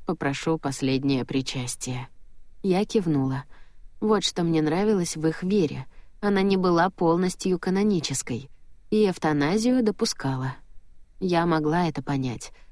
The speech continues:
Одно дело, когда человек думает, что у него всё плохо, но на нём ещё целину вспахать можно. И совсем другое, когда ему всё равно умирать. В этом случае он мог получить полное отпущение грехов в храме и последнюю милость,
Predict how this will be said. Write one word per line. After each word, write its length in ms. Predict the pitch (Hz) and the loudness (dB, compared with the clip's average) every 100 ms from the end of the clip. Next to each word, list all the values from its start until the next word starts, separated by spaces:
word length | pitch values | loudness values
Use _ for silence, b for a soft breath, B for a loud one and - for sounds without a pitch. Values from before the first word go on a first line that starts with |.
| b | b
Одно 300 | 202 202 277 | 0 4 4
дело, 280 | 226 190 165 | 4 2 0
когда 320 | 170 175 170 | 0 0 0
человек 480 | - 185 170 190 196 | 0 0 2 2 2
думает, 480 | 170 170 170 151 - | 2 2 4 2 0
что 200 | - 165 | -2 0
у 60 | |
него 260 | 170 165 165 | 2 2 0
всё 220 | - 156 | 0 -4
плохо, 500 | - 226 254 - 135 b b - | 2 2 2 -2 -6 b b 0
но 120 | 190 | 2
на 140 | 180 | 4
нём 220 | 170 190 247 | 4 4 4
ещё 300 | 180 - 170 | 4 2 0
целину 420 | - 226 254 127 | 2 4 4 2
вспахать 540 | - - 135 139 135 | -2 -2 0 0 0
можно. 500 | 160 139 131 127 131 b b b - | 0 2 0 -2 -6 b b b -10
И 120 | - 165 | -4 -2
совсем 540 | 143 139 - 175 240 | 0 -2 0 2 4
другое, 460 | 226 208 214 202 196 | 4 4 2 2 0
когда 300 | 170 160 151 | 0 0 2
ему 260 | 147 147 | 2 0
всё 200 | 143 - | 0 0
равно 420 | 139 135 143 143 | 0 0 0 2
умирать. 600 | 185 196 165 123 123 - - - - - - | 4 4 2 0 -6 -12 -16 -20 -18 -18 -6
В 80 | 185 | 0
этом 280 | 196 185 185 | 0 2 0
случае 500 | - 214 254 - 170 | 2 2 2 0 2
он 140 | 156 | 2
мог 220 | 160 156 | 2 0
получить 460 | - 175 170 165 156 | 0 0 2 0 -2
полное 540 | - 156 180 208 185 | 0 2 4 2 2
отпущение 600 | 147 - - - 156 143 | 0 -4 -4 0 2 2
грехов 440 | 139 143 139 151 185 - | 2 0 0 -2 -2 -8
в 80 | - | -6
храме 460 | 165 135 147 190 | 0 0 2 0
и 40 | 190 | 0
последнюю 680 | 165 - 156 151 202 240 | -2 0 0 2 2 4
милость, 500 | 214 135 127 131 - | 4 2 -2 -4 -10